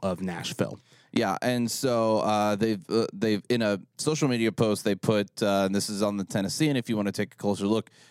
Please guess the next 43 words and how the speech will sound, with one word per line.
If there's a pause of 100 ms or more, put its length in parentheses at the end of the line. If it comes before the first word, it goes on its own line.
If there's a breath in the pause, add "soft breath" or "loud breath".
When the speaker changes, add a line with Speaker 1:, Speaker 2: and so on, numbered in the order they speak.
(160 soft breath)
Speaker 2:
we
have
the
link
in
our
show
notes.
After
they
said,
"After
twenty-three
years (320 loud breath)
in
the
Baggage
Building
next
to
the
Union
Station
Hotel,
the
Flying
Saucer
will
be (240 loud breath)
shaking
the
last
keg
and
saying
goodbye." (320 loud breath)
Uh,
I
believe
a
lot
of
the,